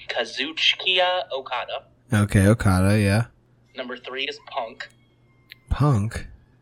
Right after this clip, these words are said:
Speaker 1: Number
Speaker 2: What?
Speaker 1: four is Hangman Adam Page.
Speaker 2: What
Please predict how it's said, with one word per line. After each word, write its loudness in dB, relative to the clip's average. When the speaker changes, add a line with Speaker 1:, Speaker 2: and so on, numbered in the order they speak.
Speaker 1:
Number 6
Speaker 2:
What? -4
Speaker 1:
four -2
is -4
Hangman -2
Adam -4
Page. -8
Speaker 2:
What 0